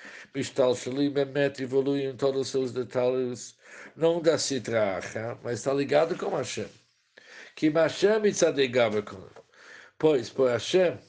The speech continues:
os passos do homem são firmados. Ve'ein milah.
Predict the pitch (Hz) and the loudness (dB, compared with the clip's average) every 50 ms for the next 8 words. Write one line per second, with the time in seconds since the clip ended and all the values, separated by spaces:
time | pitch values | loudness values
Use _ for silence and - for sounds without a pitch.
0 | _ _ - 110 - - - - 139 147 165 151 151 - 135 127 117 123 107 104 | _ _ -16 -14 -14 -14 -6 0 2 2 2 2 0 -4 -8 -4 -2 -2 -2 -2
1 | 104 104 113 104 - 127 123 127 120 - 156 151 151 165 170 180 180 180 - - | -4 -6 -10 -10 -10 -10 -10 -8 -4 -2 -2 0 2 2 2 2 0 -2 -8 -14
2 | - - - - _ _ _ _ _ _ _ _ - - - - _ _ 127 127 | -14 -14 -16 -16 _ _ _ _ _ _ _ _ -20 -20 -20 -20 _ _ -4 -4
3 | - - - 170 170 170 170 170 165 160 156 143 143 156 156 156 156 156 147 139 | -4 0 0 2 2 4 4 4 4 2 0 -2 -4 -2 0 2 4 2 2 0
4 | - | -4